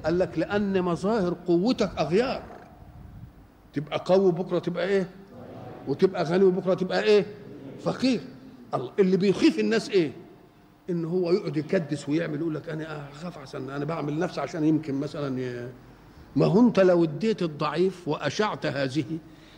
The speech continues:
تطمن إنك أنت بقيت ضعيف، الكل هيعمل إيه؟ اللي هيديلك. اللي بيخلي الناس يقول لك: "واعمل لابني وحوش لولادي وولاد ولادي"، إيه؟ لأنه يش-، بيشوف في المجتمع إن لما أولاد أبوهم يضيع ولا يتيم بيضيعوا.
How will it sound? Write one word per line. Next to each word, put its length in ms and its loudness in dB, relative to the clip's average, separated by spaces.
تطمن 800 2
إنك 300 0
أنت 180 2
بقيت 320 -2
ضعيف، 360 -2
الكل 320 2
هيعمل 400 -2
إيه؟ 220 2
اللي 180 -4
هيديلك. 420 -6
اللي 160 6
بيخلي 480 4
الناس 300 -2
يقول 180 -2
لك: 160 -4
"واعمل 340 0
لابني 320 0
وحوش 400 -4
لولادي 380 0
وولاد 380 0
ولادي"، 340 0
إيه؟ 340 4
لأنه 320 0
يش-، 140 -6
بيشوف 480 -2
في 80 4
المجتمع 540 0
إن 140 6
لما 300 2
أولاد 420 0
أبوهم 400 -4
يضيع 360 -2
ولا 300 -6
يتيم 300 -6
بيضيعوا. 480 -4